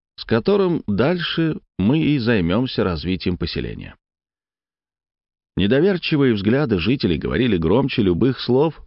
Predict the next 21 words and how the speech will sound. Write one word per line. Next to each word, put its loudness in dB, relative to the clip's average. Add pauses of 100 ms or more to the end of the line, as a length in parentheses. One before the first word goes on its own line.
об 2
удивительно 2
непривычном 0
для 2
них -2
предложении. 0 (1080)
Надеюсь, -2
не 2
передерутся, 0
пока 0
будут -4
выбирать. -2
Мне 2
нужны 2
счастливые 0
люди, -2 (540)
а 2
не 2
профессиональные 0 (220)
оппозиционеры. 0 (1000)
Хотя, 0